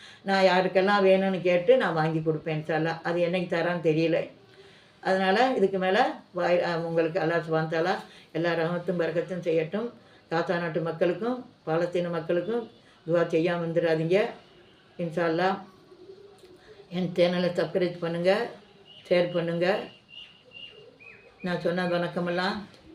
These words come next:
ஞாபகமா மறுபடியும் மறுபடியும் போட்டு கேட்டு செய்-, தொழுவுங்க, வைங்க, வணங்குங்க, படிங்க, ஓதுங்க. எனக்காண்டி நீங்க துவா செய்யுங்க, உங்களுக்காண்டி நான் துவா செய்றேன்.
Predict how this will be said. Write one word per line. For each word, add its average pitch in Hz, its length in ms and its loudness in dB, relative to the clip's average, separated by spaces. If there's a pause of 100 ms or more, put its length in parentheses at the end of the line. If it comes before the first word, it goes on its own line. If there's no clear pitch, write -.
(140)
ஞாபகமா 180 580 -2
மறுபடியும் - 20 -10
மறுபடியும் 170 560 -2
போட்டு 175 300 0
கேட்டு 170 300 2
செய்-, 165 400 0
தொழுவுங்க, 175 380 2 (140)
வைங்க, 180 400 2
வணங்குங்க, 170 520 0 (100)
படிங்க, 165 340 2
ஓதுங்க. 175 560 4 (1200)
எனக்காண்டி 185 480 2
நீங்க 185 200 2
துவா 175 240 4
செய்யுங்க, 170 400 4
உங்களுக்காண்டி 175 460 0
நான் 170 220 -2
துவா 170 200 2
செய்றேன். 165 420 0